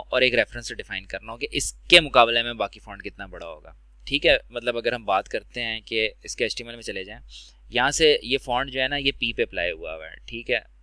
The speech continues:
इसका मतलब है कि ये इस पे भी apply होगा और इस पे भी apply होगा, ठीक है। लेकिन अगर आप specifically इसका change करना चा-, चाहते हैं तो आप इसकी आईडी को address करके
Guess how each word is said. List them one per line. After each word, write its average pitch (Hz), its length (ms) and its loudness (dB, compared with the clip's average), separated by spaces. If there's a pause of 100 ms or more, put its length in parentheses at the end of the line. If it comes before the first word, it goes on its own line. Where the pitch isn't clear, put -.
(260)
इसका 123 220 0
मतलब 113 240 0
है 127 100 2
कि 135 100 -2
ये 123 220 0 (460)
इस - 100 -10
पे 107 180 -6
भी 117 140 -4
apply 135 260 4
होगा 131 380 2 (1040)
और 113 260 2 (160)
इस - 100 -10
पे 110 140 -4
भी 92 100 -10
apply 71 280 -8
होगा, 65 300 -20 (280)
ठीक 170 160 4
है। 180 100 2 (340)
लेकिन 170 220 6
अगर 180 200 10 (340)
आप 135 180 12
specifically 147 680 2
इसका 170 260 2
change 123 240 0
करना 117 300 0
चा-, 110 140 -2
चाहते 107 360 -2
हैं 113 140 -8 (200)
तो 151 80 4
आप 147 140 2
इसकी 147 340 2 (300)
आईडी 131 260 10
को 143 120 6
address 113 320 4
करके 123 360 0